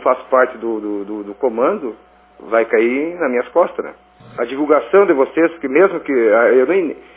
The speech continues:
eu nem tenho ordem de tá falando, mas é que a comunidade tem que ficar sabendo, né? Eu não posso esconder, tapar sujeira por baixo do tapete, né?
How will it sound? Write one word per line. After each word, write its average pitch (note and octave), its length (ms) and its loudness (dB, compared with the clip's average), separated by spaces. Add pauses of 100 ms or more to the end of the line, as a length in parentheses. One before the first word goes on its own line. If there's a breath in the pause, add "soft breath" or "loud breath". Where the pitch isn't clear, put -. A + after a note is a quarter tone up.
(140)
eu C#3 80 0
nem G3 140 4
tenho G#3 200 4
ordem E3+ 240 4
de - 60 -16
tá D3 80 2
falando, C#3 400 2 (320 loud breath)
mas B2 200 0
é C#3 120 6
que D3+ 260 2
a C#3+ 160 4
comunidade D3+ 460 0
tem E3+ 100 2
que - 60 -8
ficar E3 140 -2
sabendo, F#3 380 2
né? C#3 120 4
Eu C3+ 40 4
não C#3 100 0
posso - 300 0
esconder, C#3 760 2
tapar B2 640 2 (440)
sujeira A#2 360 -2
por C#3 140 0
baixo D3 180 0
do - 40 -6
tapete, D#3 380 -4
né? F#2+ 120 -14